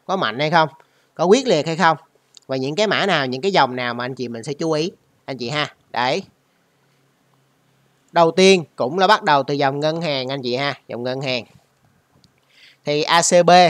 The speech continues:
à, A C B thì em đánh giá nha. A C B nhìn chung là nó vẫn bị điều chỉnh theo thị trường, cái biên độ điều chỉnh nó cũng ngang ngửa thôi. Nhưng mà cái vấn đề á là cái khối lượng, cái khối lượng trong cái đợt điều chỉnh này của A C B nó vẫn rất là bé.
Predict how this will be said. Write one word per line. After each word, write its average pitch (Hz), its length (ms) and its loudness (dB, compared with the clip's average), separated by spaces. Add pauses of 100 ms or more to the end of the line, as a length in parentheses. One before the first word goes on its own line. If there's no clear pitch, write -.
(240)
à, 151 300 4
A 156 180 2
C 175 200 2
B 170 40 2 (180)
thì 147 140 0
em 156 140 0
đánh 160 140 -2
giá 180 280 4
nha. 226 240 -4 (420)
A 160 160 -2
C 170 200 2
B 170 40 4 (360)
nhìn 160 260 -4
chung 175 220 2
là 156 80 2
nó 180 180 2
vẫn 180 220 -2
bị 147 140 0
điều 139 180 0
chỉnh 139 220 -6
theo 170 160 0
thị 131 120 -4
trường, 127 340 -2
cái 214 140 4
biên 175 200 2
độ 139 160 0
điều 135 120 0
chỉnh 127 200 -6
nó 208 80 -4
cũng 160 200 -8
ngang 160 180 -2
ngửa 131 260 -4
thôi. 175 120 -2 (440)
Nhưng 196 160 4
mà 180 80 4
cái 214 140 2
vấn 226 180 0
đề 180 260 6
á 175 120 6
là 151 140 2
cái 214 200 -2
khối 262 180 6
lượng, 123 240 2 (960)
cái 233 120 2
khối 262 180 6
lượng 147 240 2
trong 185 140 0
cái 226 120 4
đợt - 120 4
điều 143 160 0
chỉnh 143 220 -6
này 139 160 -2
của 170 100 -2
A 160 120 4
C 156 180 -2
B 156 40 2 (140)
nó 170 80 -2
vẫn 117 180 -8
rất 190 140 -6
là 123 80 0
bé. 127 280 -4